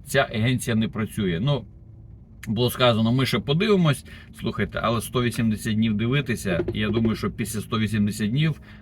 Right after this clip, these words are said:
будуть наступні сто вісімдесят днів, і як мінімум до кінця президентства Трампа цей закон діяти в Сполучених Штатах не буде. Наступна новина про американський бюджет. Палата представників оголосила про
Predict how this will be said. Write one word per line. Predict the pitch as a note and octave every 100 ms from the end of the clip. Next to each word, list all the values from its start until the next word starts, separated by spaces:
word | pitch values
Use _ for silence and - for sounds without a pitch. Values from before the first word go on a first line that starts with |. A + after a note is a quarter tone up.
| -
будуть | F3+ G#3+ G3+ -
наступні | G3 - G3+ F#3
сто | D#3+ D3
вісімдесят | C3+ A#2+ B2+ B2 B2 A2+
днів, | A#2 G2
і | A#2+
як | B2
мінімум | E3 E3 C#3+ A2
до | F#2+
кінця | G2+ G#2+ A#2 G#2+
президентства | G#2+ G#2 A2 A2+ - G2+
Трампа | A2 C3+ C#3 C3 A#2 - - - -
цей | B2+ A#2+
закон | A#2+ B2 B2+ A2
діяти | G#2+ A#2+ A2 G2+
в |
Сполучених | - G2+ A2+ - G2 F#2+
Штатах | - A2+ A2 - - - - - -
не | F2 G2+ D3
буде. | D3 A#2 F2 C2+ A1+ - - - - - -
Наступна | C3 - G3 D#3+ D3
новина | D3+ F3 D#3 D3 C3+ G2+ - -
про | C3+ C#3
американський | C#3 C3 C#3+ B2 - A#2
бюджет. | B2 A2+ A#2+ F#2 - - - - - - - - - - - -
Палата | A#2 B2+ B2+
представників | - A2 A2+ A2 A#2 D3+ D3+
оголосила | A2 G#2+ G2+ C#3 B2 A2+
про | - A#2